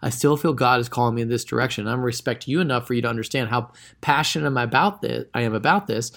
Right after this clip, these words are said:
and the process and the length of time it's gonna take to make this happen." And then along the way, you need to inspect what you expect. And so this is where, you, uh, as a man, you, you'd set up clear, uh, variables to figure out, is this exactly, uh,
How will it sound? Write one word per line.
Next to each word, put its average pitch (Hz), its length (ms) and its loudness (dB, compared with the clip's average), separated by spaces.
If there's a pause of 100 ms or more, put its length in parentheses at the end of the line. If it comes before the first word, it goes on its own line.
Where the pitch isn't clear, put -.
(380)
and 214 480 6 (200)
the 165 100 6
process 185 560 6
and 143 100 -2
the 135 80 2
length 156 260 2
of 143 80 0
time 151 200 2
it's 135 100 -4
gonna 131 140 2
take 117 200 0
to 110 60 -6
make 107 140 -2
this 113 120 -6
happen." - 340 -4 (460)
And 151 160 4
then 151 320 6 (460)
along 170 380 12
the 175 80 12
way, 175 340 12
you 151 120 4
need 151 100 6
to 143 160 2
inspect 170 500 2
what - 120 -2
you 165 100 4
expect. 196 540 0
And 131 120 0
so 143 340 6
this 139 280 -2
is 170 100 -4
where, 147 540 4
you, 170 260 -4
uh, 151 160 0
as 127 200 -2
a - 20 0
man, 135 340 4
you, 131 220 2
you'd 139 180 2
set 160 200 4
up 135 140 2
clear, 180 840 4 (400)
uh, 139 180 2
variables 131 360 4
to 113 40 -4
figure 143 220 2
out, 123 200 4
is 117 160 0
this 147 240 2
exactly, 131 720 2 (180)
uh, - 60 -8